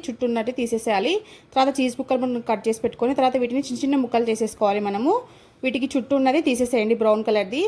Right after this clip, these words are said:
తర్వాత వీటిని మనము మొత్తం ఇలాగ చిన్న చిన్న పీసెస్ లాగా చేసేసుకోవాలి. తర్వాత దీంట్లోకి కొంచెం కొబ్బరి పొడి, డ్రై కొబ్బరి పొడి అండి ఇది. ఇలా ఒక త్రీ టేబుల్ స్పూన్ తీసుకొని, తర్వాత దాంట్లోకి కొంచెం కొంచెం వాటర్ తీసుకుంటా. మనం ఎక్కువ వాటర్ వేసుకోవద్దండి. చూడండి, నేను కలిపినట్టు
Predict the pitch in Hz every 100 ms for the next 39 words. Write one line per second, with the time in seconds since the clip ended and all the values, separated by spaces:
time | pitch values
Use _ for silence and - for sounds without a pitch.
0 | 415 247 233 233 262 226 220 233 392 466
1 | 262 240 311 508 - - - _ 247 240
2 | - 294 240 233 294 262 247 277 277 285
3 | 262 254 - 226 269 294 240 233 - 220
4 | 214 349 494 - - _ - 269 277 285
5 | 262 247 330 302 302 320 262 214 247 254
6 | 233 330 508 - - - - - 240 254
7 | 254 240 240 220 208 208 214 381 508 -
8 | _ _ - - 254 277 277 254 247 262
9 | 285 262 254 - 277 320 269 277 285 262
10 | 311 311 285 285 311 302 339 277 240 254
11 | 262 226 - 233 262 285 240 - 320 294
12 | 262 247 240 247 214 220 254 262 247 262
13 | 240 226 214 240 240 240